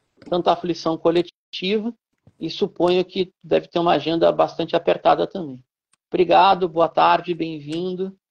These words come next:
Se você fizer a honra de se apresentar, pra, pelo menos para o nosso público, que eu acho que ninguém não te conhece, mas não custa <laughs> pedir essa formalidade.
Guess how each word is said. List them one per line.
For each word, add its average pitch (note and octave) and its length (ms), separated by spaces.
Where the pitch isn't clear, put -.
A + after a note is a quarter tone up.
Se A#3 120
você - 20
fizer G#3 260
a F#3 120
honra F#3+ 240
de E3 80
se - 120
apresentar, E3 760
pra, C#3+ 420
pelo D3+ 180
menos D#3+ 120
para D#3 120
o D#3 40
nosso D#3+ 220
público, E3+ 440
que - 240
eu G3+ 220
acho B3 160
que C#4+ 60
ninguém B3 220
não B3 140
te - 100
conhece, F#3+ 380
mas D3+ 140
não F3 100
custa F#3+ 380
<laughs> - 460
pedir F3+ 200
essa F#3 160
formalidade. E3+ 840